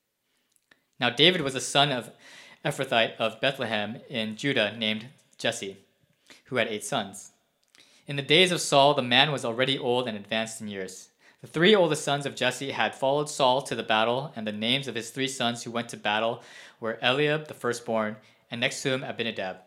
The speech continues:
and the third Shammah. David was the youngest. The three eldest followed Saul, but David went back and forth from Saul to feed his father's sheep at Bethlehem. For forty days the Philistine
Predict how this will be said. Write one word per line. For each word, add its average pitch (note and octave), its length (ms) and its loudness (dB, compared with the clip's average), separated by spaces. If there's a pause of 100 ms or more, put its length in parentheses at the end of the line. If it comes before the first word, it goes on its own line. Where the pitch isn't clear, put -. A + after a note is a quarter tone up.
(160)
and A#2 80 -6
the G#2+ 60 -6
third A#2+ 320 -2
Shammah. G#2 460 -6 (760)
David D#3+ 300 4
was A2+ 160 -2
the A2 80 -4
youngest. G#2 480 -6 (1080)
The B2+ 80 -10
three G#3 260 4
eldest E3+ 380 2
followed C3+ 300 4
Saul, A#2 340 2
but A#2+ 160 -6
David D#3 280 0
went C3 240 -2
back A#2 200 4
and C#3 100 -12
forth B2 320 -4
from A2 140 -14
Saul B2+ 360 -2
to - 100 -12
feed C#3 260 -2
his C3+ 160 -4
father's B2 320 -4
sheep C3 360 -8
at G#2+ 120 -8
Bethlehem. G2+ 420 -8 (1120)
For C3+ 120 -6
forty G#3+ 340 4
days D3 280 6
the C3+ 60 -6
Philistine C3 580 -4